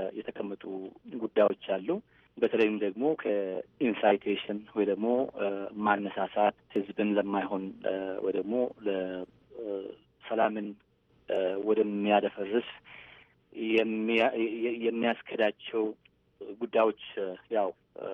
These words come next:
የተከለከሉ እንደሆነ በግልጽ ተቀምጠዋል እና ከዛ ጋር በተያያዘ አንዳንድ ጊዜ የታሰሩ ሰዎች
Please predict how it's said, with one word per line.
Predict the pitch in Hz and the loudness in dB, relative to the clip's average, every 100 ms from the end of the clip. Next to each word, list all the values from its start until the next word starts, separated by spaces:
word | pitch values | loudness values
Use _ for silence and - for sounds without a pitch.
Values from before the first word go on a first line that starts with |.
| 95 - - | -8 -10 -6
የተከለከሉ | 113 107 104 101 98 | -6 -4 -6 -6 -10
እንደሆነ | 98 101 101 117 131 147 | -10 -10 -6 -4 -4 -6
በግልጽ | - - 139 127 | -2 0 0 -4
ተቀምጠዋል | - 104 104 98 - 92 95 | -4 -6 -6 -10 -8 -6 -4
እና | 110 180 - _ - - | -2 -4 -6 _ -20 -14
ከዛ | 123 - 113 120 | -8 -4 2 4
ጋር | 117 110 | 4 2
በተያያዘ | 110 117 117 120 151 165 - | 0 0 0 2 0 -2 -6
አንዳንድ | 143 107 104 104 104 | -10 -10 -8 -8 -10
ጊዜ | 101 107 143 151 143 117 101 98 | -6 0 2 0 -6 -10 -10 -8
የታሰሩ | 95 - 104 135 127 | -10 -10 -8 -4 -4
ሰዎች | - 147 214 | -2 -2 -4